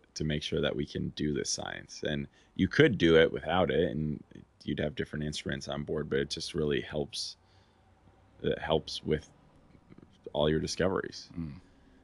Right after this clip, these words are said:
Speaker 1: especially of looking for these exoplanets and, and doing this sort of thing. So it's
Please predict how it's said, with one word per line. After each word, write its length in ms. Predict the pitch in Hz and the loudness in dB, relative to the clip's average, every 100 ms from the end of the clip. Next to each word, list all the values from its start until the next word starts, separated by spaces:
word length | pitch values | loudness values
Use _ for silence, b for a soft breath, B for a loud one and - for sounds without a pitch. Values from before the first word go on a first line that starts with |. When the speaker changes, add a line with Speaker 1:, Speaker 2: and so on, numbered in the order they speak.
| - | -16
Speaker 1:
especially 460 | - 82 - 78 76 | 0 2 4 4 4
of 140 | 76 - - - | 2 -6 -16 -2
looking 380 | 80 78 78 | -2 0 -4
for 120 | - 78 | -2 -2
these 180 | 73 | -2
exoplanets 720 | 65 71 - - 57 55 55 - | -2 -4 -6 -8 -8 -8 -10 -12
and, 180 | - - - | -14 -18 -18
and 100 | 76 | -10
doing 340 | - - - - - | -10 -10 -16 -20 -10
this 140 | 71 | -8
sort 220 | - - - | -6 -6 -8
of 80 | |
thing. 240 | - 78 - | -10 -16 -16
So 180 | - - - 65 | -12 -6 -4 -4
it's 260 | - - | -8 -16